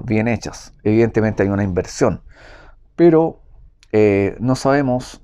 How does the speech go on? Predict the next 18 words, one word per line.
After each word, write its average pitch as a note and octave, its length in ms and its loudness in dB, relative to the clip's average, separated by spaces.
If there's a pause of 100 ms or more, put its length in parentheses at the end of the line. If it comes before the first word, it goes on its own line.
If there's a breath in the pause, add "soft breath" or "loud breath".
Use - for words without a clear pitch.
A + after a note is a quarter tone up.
si - 220 -6
es - 120 -6
tan A2+ 320 0
de-, - 200 -6
determinante. G#2+ 640 -2
Yo G#2+ 140 -2
creo A#2 160 0
que A2 60 -2
es G#2 40 -2
más A2 160 0
la G#2 120 0
actitud C3+ 520 0 (380 soft breath)
y A2 120 -4
las G#2+ 140 0
buenas A2+ 280 0
ideas G#2+ 400 0
que - 100 -10
están. - 320 -6